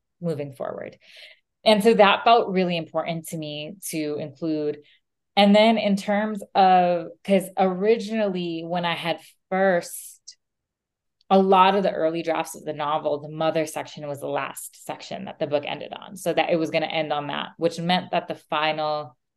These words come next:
words that the book was gonna end on was, "Goodbye, my angels, goodbye." And that read was a devastating read. Like, when you read it that way, <laughs> when that was the final section,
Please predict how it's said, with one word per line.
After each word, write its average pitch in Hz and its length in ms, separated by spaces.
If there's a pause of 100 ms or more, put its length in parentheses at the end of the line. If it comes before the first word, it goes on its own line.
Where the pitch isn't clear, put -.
(140)
words 156 720
that 147 200
the 165 60
book 147 360
was 143 220
gonna 143 160
end 156 300
on 143 320
was, 139 440 (500)
"Goodbye, 165 440
my 156 180
angels, 143 920
goodbye." 127 520 (1040)
And 180 400 (520)
that 185 500 (420)
read 175 720
was 147 260
a 147 80
devastating 143 960
read. - 300 (220)
Like, 180 240
when 175 180
you 170 180
read 170 220
it 180 300 (260)
that 156 240
way, 240 320 (100)
<laughs> - 40
when 277 260
that 202 220
was 226 160
the 233 160
final 226 320
section, 262 500